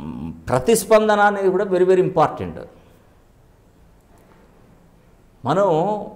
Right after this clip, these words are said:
ఒక విలేజ్కి వెళ్తున్నాం, ఒక ఊరికి వెళ్తున్నాం, ప్రయాణం చేయాలని అనుకున్నాం. ఇటు, ఇటు right సైడ్లో ఒక bag, left సైడ్లో ఒక bag, నెత్తి మీద ఇంకొక bag, ఫుల్ రష్గా ఉంది బస్సు.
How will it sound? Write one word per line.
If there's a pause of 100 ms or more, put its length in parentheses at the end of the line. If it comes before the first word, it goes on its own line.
(140)
ఒక (500)
విలేజ్కి
వెళ్తున్నాం,
ఒక
ఊరికి
వెళ్తున్నాం, (1120)
ప్రయాణం
చేయాలని
అనుకున్నాం. (240)
ఇటు,
ఇటు (720)
right
సైడ్లో
ఒక
bag, (160)
left
సైడ్లో
ఒక
bag, (760)
నెత్తి
మీద
ఇంకొక
bag, (1300)
ఫుల్
రష్గా
ఉంది
బస్సు.